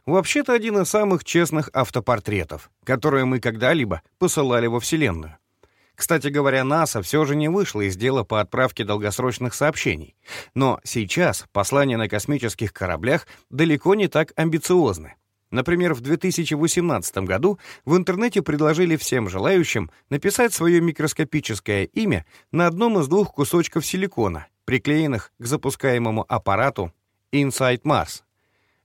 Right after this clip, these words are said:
И на это приглашение откликнулись два миллиона четыреста двадцать девять тысяч восемьсот семь человек. Конечно, трудно представить, чтобы инопланетная форма жизни, наткнувшись на это послание, высоко оценила бы вид, который при возможности поговорить с бесконечностью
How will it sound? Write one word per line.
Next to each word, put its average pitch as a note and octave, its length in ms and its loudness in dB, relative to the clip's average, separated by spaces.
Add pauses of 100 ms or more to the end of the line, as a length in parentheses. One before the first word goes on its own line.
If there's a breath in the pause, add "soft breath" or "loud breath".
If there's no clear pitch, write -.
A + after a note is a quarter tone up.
И B2+ 120 2
на C3 160 2
это A#2+ 160 -2
приглашение B2 640 0
откликнулись B2 640 -2 (200 soft breath)
два C#3+ 220 2
миллиона C3+ 440 2
четыреста B2+ 500 -2
двадцать B2 360 -2
девять A#2+ 280 -2
тысяч D3 360 0
восемьсот C3+ 540 -2
семь A2+ 220 -2
человек. A2 460 -4 (520)
Конечно, G3 520 0
трудно E3+ 360 0
представить, C3+ 560 0
чтобы B2+ 380 -2
инопланетная B2+ 800 -2
форма A#2 340 0
жизни, A#2+ 400 -2 (200)
наткнувшись E3+ 680 0
на B2 140 0
это G2 160 -4
послание, C3+ 600 0 (240)
высоко A3 420 2
оценила F#3 420 4
бы C3+ 160 2
вид, G3 240 -2
который A#2+ 460 0
при B2 120 0
возможности A#2 600 0
поговорить D#3 640 0
с A2+ 120 -8
бесконечностью D#3 920 -2